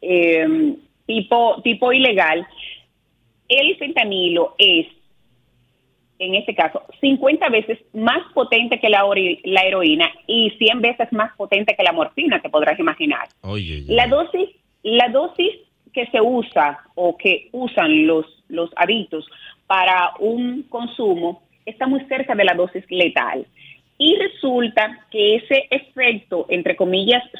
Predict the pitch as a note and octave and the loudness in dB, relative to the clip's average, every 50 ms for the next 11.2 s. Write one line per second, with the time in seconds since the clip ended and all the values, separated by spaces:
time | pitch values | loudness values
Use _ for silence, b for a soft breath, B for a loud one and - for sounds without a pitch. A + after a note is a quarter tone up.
0 | - - - C4 B3 A3+ G3+ F#3+ E3 E3 D#3 - F#3 F3 D#3+ D#3 - - - - | -14 -6 -2 0 0 2 2 2 2 2 2 2 0 0 0 0 -2 -2 0 0
1 | A#3+ A3 F#3 A#3 A#3+ A#3+ A3+ G#3 F#3 F3+ F#3 F3 E3 E3 E3 D#3 F3+ G#3 A#3 - | -2 0 2 2 2 2 2 2 0 -2 0 0 2 2 2 2 0 0 -2 -2
2 | A#3+ A#3+ - B3 B3+ B3+ C4+ - A#3+ G3 F3+ F3 F3+ G3 F#3+ _ - G#3+ - _ | -2 -2 -2 -2 -2 -2 -2 0 0 2 2 0 -2 -2 -4 _ -12 -14 -10 _
3 | C4+ C4+ C#4 C4+ A#3 G#3 G3 F3+ G3 F#3+ - _ b b b b b b _ _ | -4 -2 0 2 2 2 0 0 -2 -4 -4 _ b b b b b b _ _
4 | - B3 B3 B3 B3 B3 - - B3 A#3 A3+ A#3 A#3 - - - G#3+ A3+ A#3 A#3+ | 2 2 2 2 2 -2 -2 0 2 2 2 2 0 -2 -8 -4 -2 0 0 0
5 | A#3+ - B3 A#3 A#3 A#3+ A3+ A#3+ A3+ A3+ C4 D4 D#4 - D4 C#4+ - _ _ _ | 0 0 0 0 0 0 0 0 0 2 2 0 0 0 -2 -4 -6 _ _ _
6 | _ _ - A3 G#3+ G3+ F#3+ F#3 F#3 F3+ F3+ F3+ F3 F3+ D#3 - - _ _ _ | _ _ 0 2 4 4 4 4 4 4 2 2 -2 -6 -10 -14 -16 _ _ _
7 | _ _ _ _ _ _ _ _ _ - - _ _ - A#3 B3 A#3+ A3 A3+ A3+ | _ _ _ _ _ _ _ _ _ -20 -20 _ _ -4 0 0 2 2 2 2
8 | A3 F#3 E3+ F3+ F3+ G3 G3+ B B B B B _ - A3+ B3 B3 B3+ C4 D4 | 2 2 2 2 0 0 -2 B B B B B _ 0 2 4 4 4 4 2
9 | D4+ D4+ D#4 D#4+ D#4+ - B3+ G#3+ G#3+ A#3 A#3+ - C4+ C4+ - - - - B3+ A#3 | 2 2 2 2 2 2 0 0 -2 -4 -4 -4 -6 -6 -8 -14 -8 -6 -6 -6
10 | A#3 - _ - G#3 G#3 F#3+ F#3 F#3 - E3+ D3+ - - - E3+ D#3+ F3 F#3 - | -6 -6 _ -2 0 2 2 0 0 0 0 0 0 0 0 0 2 2 0 0
11 | A#3+ A3+ - | -2 -4 -6